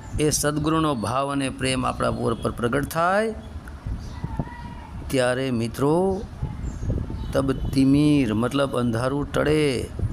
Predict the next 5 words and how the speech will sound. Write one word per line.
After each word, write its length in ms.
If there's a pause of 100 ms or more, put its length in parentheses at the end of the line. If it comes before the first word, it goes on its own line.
(680)
ત્યારે 320
અંધારું 520
ટળે. 420 (1080)
લગાય 400
લગન. 520